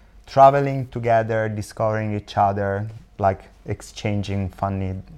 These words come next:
you know, conversation, because of course you have very different, uh, consciousness at, at place. But this robot has some sort of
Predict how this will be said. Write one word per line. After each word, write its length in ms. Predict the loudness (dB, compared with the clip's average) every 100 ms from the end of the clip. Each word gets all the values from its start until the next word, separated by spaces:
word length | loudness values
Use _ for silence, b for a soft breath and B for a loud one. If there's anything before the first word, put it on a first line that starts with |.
| -20 -16 -10
you 80 |
know, 260 | -6 -6 -8 -14 b -8
conversation, 880 | -4 -2 -2 -2 -2 -2 -2 -6 -4
because 240 | -4 -4
of 140 | -6 -6
course 300 | -8 -8 -10
you 60 |
have 100 | -12 -10
very 420 | -12 -4 -2 -2
different, 500 | -4 -6 -4 -6 -8 -14 -16 -6
uh, 140 | -6 -6 -10
consciousness 720 | -4 -2 -2 -8 -6 -4 -4 -6
at, 180 | -8 -10 -8
at 220 | -6 -6 -6
place. 420 | -2 -2 -4 -10 -14 B B B B -4
But 300 | 2 2 0 -20 -20 -20 -20 -18
this 400 | -10 -4 -4 -4
robot 420 | -4 -2 -2 -4
has 160 | -6 -4
some 260 | -4 -4
sort 280 | -6 -6 -6
of 140 | -8